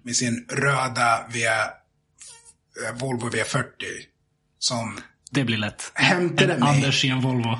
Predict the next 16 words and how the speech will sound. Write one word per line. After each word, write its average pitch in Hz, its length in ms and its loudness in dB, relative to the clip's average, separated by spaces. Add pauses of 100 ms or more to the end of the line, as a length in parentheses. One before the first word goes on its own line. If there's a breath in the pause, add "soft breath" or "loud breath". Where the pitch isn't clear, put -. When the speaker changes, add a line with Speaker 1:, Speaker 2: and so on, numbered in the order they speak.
(140)
Speaker 1:
Ja, 160 600 4
som 147 180 2
hämtade 170 460 2
mig, 143 240 2
ja, 131 240 2
som 139 160 2
bor 143 140 4
i - 20 2
Storvreta. 143 800 0 (580)
Speaker 2:
Ja. 113 440 -2
Speaker 1:
Gamla 151 260 2
S-, - 260 0
Uppsala 143 440 2
fotbollsklubb, 127 800 0
gusk. - 440 0 (380)
Speaker 2:
Ja. 113 400 -2